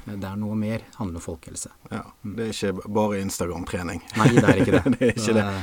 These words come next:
Speaker 2: Men de er velkommen, de også,
Speaker 1: ja.
Speaker 2: og det er jo selvfølgelig, og de er jo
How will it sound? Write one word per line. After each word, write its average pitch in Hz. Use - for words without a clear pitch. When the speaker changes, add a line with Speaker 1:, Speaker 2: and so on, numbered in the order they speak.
Speaker 2:
Men 127
de 180
er 180
velkommen, 170
de 151
også, 139
Speaker 1:
ja. 104
Speaker 2:
og 113
det 135
er 135
jo 123
selvfølgelig, 117
og 120
de 131
er 123
jo 127